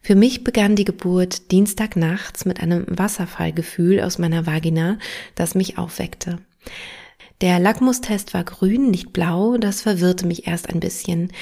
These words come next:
Ich maß meine Temperatur und ich hoffte, die Monatsbinde würde etwaige weitere Wässer ausreichend auffangen. Ich ging wieder ins Bett,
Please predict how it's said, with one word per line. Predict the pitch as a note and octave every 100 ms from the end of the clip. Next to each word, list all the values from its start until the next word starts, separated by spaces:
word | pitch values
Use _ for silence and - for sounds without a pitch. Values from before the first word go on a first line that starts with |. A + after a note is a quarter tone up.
| - -
Ich | -
maß | F3+ F#3+ G3
meine | F#3 F3+
Temperatur | F3+ F3+ - - - A#3+ A#3+ G3
und | F#3+
ich | -
hoffte, | F#3+ F#3 - G3
die | F#3
Monatsbinde | F3+ F3+ F3+ F3+ - F#3 F#3 F#3 F3
würde | E3 F3 -
etwaige | - G#3 A3 G#3+ F3+ F3+ E3
weitere | D#3+ F#3 G3+ F#3 E3
Wässer | E3+ F3+ - F3 -
ausreichend | F3 - E3+ E3 F#3
auffangen. | D#3+ D#3+ - E3 E3 F3+ - _ - - - -
Ich | F#3+
ging | A#3 B3 A3+
wieder | G#3 G#3
ins | G3
Bett, | - D#3+ - -